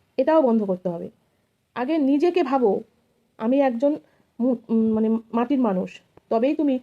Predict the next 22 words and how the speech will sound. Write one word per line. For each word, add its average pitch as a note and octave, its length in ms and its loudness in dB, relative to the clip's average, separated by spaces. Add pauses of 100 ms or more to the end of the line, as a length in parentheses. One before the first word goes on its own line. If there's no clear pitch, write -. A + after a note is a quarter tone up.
(180)
অন্যের B3+ 280 0
চোখে C#4 220 -2
বড় G3+ 200 0
হবে। F#3 220 -6 (1160)
বড় G3+ 200 0
হতে A#3 300 -2
গেলে C#4+ 200 2
যোগ্যতা A#3 460 0
লাগে, G#3 420 -2
মানে G#3+ 320 -2
অন্যের A#3+ 320 0 (100)
চোখে C#4+ 240 -4
বড় A3+ 260 2
হতে G3+ 220 0
গেলে, F#3 220 -6 (280)
অন্যের A#3 340 0
চোখে C#4+ 320 -2
নিজেকে C4+ 560 0 (680)
ভগবানের C#4 400 0
আসনে C4+ 320 0
বসাতে C4+ 360 0
গেলে D4+ 360 2